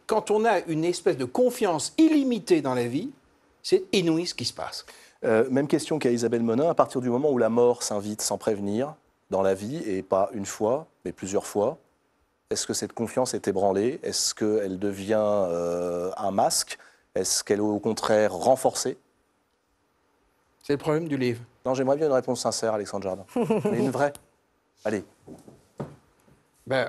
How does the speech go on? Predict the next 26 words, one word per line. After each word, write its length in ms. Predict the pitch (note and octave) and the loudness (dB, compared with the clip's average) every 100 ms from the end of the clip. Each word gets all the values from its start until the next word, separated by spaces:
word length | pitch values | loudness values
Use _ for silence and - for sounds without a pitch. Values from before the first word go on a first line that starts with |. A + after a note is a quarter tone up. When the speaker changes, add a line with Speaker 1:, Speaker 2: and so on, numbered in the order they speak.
| - | -2
Speaker 1:
euh, 580 | A#2+ A#2 A2+ A2+ A#2 - | -4 -4 -6 -6 -8 -8
en 100 | B2+ | -10
fait, 400 | - F#3 F#3 - | -4 -4 -4 -2
euh, 1300 | B2+ A#2+ A2+ A2+ A2 A2 G#2 C#2 C#2+ - - - - - - _ _ - | -2 0 -2 -6 -8 -10 -12 -12 -12 -12 -14 -14 -18 -20 -20 _ _ -20
je, 160 | - - - | -20 -18 -14
euh, 140 | - - - _ _ _ _ _ - - - - - - - - _ _ | -14 -14 -20 _ _ _ _ _ -20 -20 -20 -20 -18 -14 -12 -14 _ _
en 60 | - | -6
fait, 220 | - - | -4 -4
je 120 | D3 | -4
sais 140 | C3 C#3 | -4 -4
pas 100 | C#3 | -4
trop 160 | - | -4
comment 220 | C#3 B2+ A#2+ | -4 -4 -2
faire 220 | - A#2+ | 0 -2
le 100 | A2 | -2
jour 160 | A2+ A#2 | -6 -6
où 20 | |
elle 60 | |
disparaît. 460 | G#2+ - G#2+ G#2+ G2+ - _ _ _ _ _ _ _ _ _ _ _ _ _ _ _ _ _ _ - | -6 -8 -8 -10 -12 -18 _ _ _ _ _ _ _ _ _ _ _ _ _ _ _ _ _ _ -14
Donc 80 | B2 | -6
j'ai 100 | B2 | -6
anticipé 480 | G#2+ A2 - A2 A#2+ | -6 -8 -8 -8 -8
en 80 | A2+ | -8
publiant 360 | A2+ G#2 G2+ | -10 -10 -10
le 60 | G#2 | -10
livre. 220 | - - | -12 -14